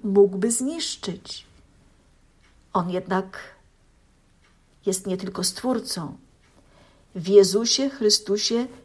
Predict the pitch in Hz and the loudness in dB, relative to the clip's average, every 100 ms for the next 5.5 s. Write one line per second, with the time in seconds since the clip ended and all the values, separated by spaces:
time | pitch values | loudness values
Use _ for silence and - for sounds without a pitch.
0 | _ 185 226 269 269 - - 247 254 - | _ -2 4 6 6 0 -2 0 0 0
1 | 220 247 - 214 214 214 214 208 - 190 | 0 2 0 -2 -2 0 -2 -2 -2 -2
2 | 175 170 180 - _ _ - _ _ _ | -4 -10 -16 -20 _ _ -20 _ _ _
3 | _ _ _ _ _ _ _ _ - 214 | _ _ _ _ _ _ _ _ -8 -2
4 | 262 254 240 220 214 269 320 - 226 185 | 0 2 0 0 2 2 2 2 2 2
5 | 190 190 185 190 | 2 2 0 -4